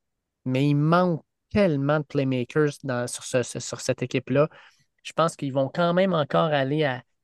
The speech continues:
à un quatre treize. Ils vont terminer probablement deuxième ou troisième pire équipe de la Ligue, avoir un bon choix de repêchage, puis continuer de mettre des pièces autour de ce qu'ils ont déjà. Euh, mais je les vois dernier, bon dernier. Puis, euh, c'est pas parce qu'ils sont pas bons. Je pense que c'est juste,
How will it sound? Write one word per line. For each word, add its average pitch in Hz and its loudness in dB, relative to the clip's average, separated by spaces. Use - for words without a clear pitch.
à 139 -2
un 131 2
quatre - -2
treize. 139 -2
Ils 127 -4
vont 143 2
terminer 156 2
probablement 139 0
deuxième 151 0
ou 151 -4
troisième 151 0
pire 143 -4
équipe 139 -4
de 135 -4
la 127 2
Ligue, 143 2
avoir 123 0
un 120 2
bon 143 -4
choix 165 -4
de 156 -2
repêchage, 143 -4
puis - -20
continuer 160 -4
de 190 0
mettre 170 4
des 143 2
pièces - -2
autour 156 2
de 139 -2
ce - -8
qu'ils 143 -6
ont 135 -2
déjà. 127 0
Euh, 123 -2
mais 123 2
je 123 -4
les 147 4
vois 170 6
dernier, 143 2
bon 151 0
dernier. 135 0
Puis, 127 0
euh, 120 2
c'est 135 -4
pas - 4
parce - -6
qu'ils - -14
sont 139 -2
pas 135 4
bons. 127 0
Je - -8
pense 139 -4
que 139 0
c'est - -4
juste, 143 0